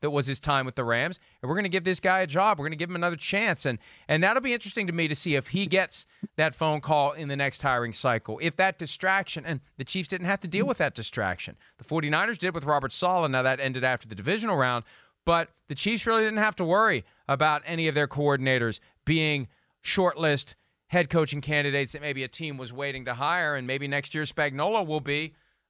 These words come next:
uh, competing for some of the same jobs that Eric Bieniemy may be under consideration for. So, look,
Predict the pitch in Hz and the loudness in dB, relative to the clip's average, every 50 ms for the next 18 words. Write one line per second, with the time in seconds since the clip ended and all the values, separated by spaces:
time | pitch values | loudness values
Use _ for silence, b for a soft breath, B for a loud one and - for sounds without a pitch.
0 | _ - 156 156 151 - 175 147 139 170 180 160 160 143 - 160 - - 165 151 | _ -10 -10 -8 -8 -10 -16 -14 -12 -8 -8 -8 -8 -10 -12 -12 -8 -6 -6 -6
1 | 147 139 139 - - 160 151 139 135 127 135 135 139 139 139 135 123 - 139 131 | -6 -6 -8 -8 -6 -8 -8 -8 -8 -4 -2 0 2 2 0 0 -4 -6 -8 -8
2 | 123 - - - _ _ - 147 151 156 147 - 156 156 143 156 190 196 170 139 | -8 -10 -16 -20 _ _ -4 0 2 2 2 2 0 0 0 0 0 -2 -2 -2
3 | 135 135 127 127 127 123 123 120 - 127 113 - 139 123 120 117 117 110 104 - | -2 -2 -2 0 -2 -2 -2 -4 -6 -6 -6 -4 -2 0 0 2 2 0 0 -2
4 | 123 101 - - 123 113 110 110 104 - - 135 123 113 - b b b b b | -6 -8 -8 -6 -2 -2 0 0 0 0 2 2 2 2 0 b b b b b
5 | b b 160 165 156 - | b b 2 2 2 2